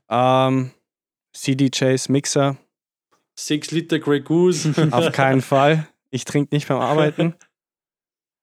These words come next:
Speaker 1: Ähm,
Speaker 2: Das war meine nächste Frage
Speaker 1: ja,
Speaker 2: gewesen.
Speaker 1: nee, ich trinke, ich trinke
Speaker 2: <laughs>
Speaker 1: beim Arbeiten nicht. Ich mein, ich
Speaker 2: Null?
Speaker 1: fahr immer, ich, ja, ich, zwei, drei Drinks gehen immer.
Speaker 2: Okay, so wie bei
Speaker 1: Aber
Speaker 2: mir.
Speaker 1: es sind ja Genussdrinks, weißt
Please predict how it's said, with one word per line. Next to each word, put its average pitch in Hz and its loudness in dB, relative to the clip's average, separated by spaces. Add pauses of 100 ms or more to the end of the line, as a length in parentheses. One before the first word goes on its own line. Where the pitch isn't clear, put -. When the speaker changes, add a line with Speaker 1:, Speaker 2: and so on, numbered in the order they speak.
(160)
Speaker 1:
Ähm, 120 -2 (200)
Speaker 2:
Das 139 -10
war 139 -2
meine 139 -4
nächste 156 -6
Frage 110 0
Speaker 1:
ja, 110 0
Speaker 2:
gewesen. 127 0
Speaker 1:
nee, 131 4
ich 131 0
trinke, 135 0
ich 135 -2
trinke 151 2
Speaker 2:
<laughs> - -
Speaker 1:
beim 123 2
Arbeiten 117 0
nicht. 113 -4 (260)
Ich 117 -6
mein, 131 0 (240)
ich 139 -6
Speaker 2:
Null? 240 0
Speaker 1:
fahr 160 0
immer, 175 -2
ich, - -6 (280)
ja, 110 -2
ich, - -12 (140)
zwei, 107 -4
drei 113 -4
Drinks 120 -2
gehen 104 -2
immer. 117 -2 (800)
Speaker 2:
Okay, 143 -4
so 123 -4
wie 120 0
bei 117 -2
Speaker 1:
Aber 110 -4
Speaker 2:
mir. 110 0
Speaker 1:
es 110 -2
sind 113 -2
ja 107 0
Genussdrinks, 110 -2
weißt - -8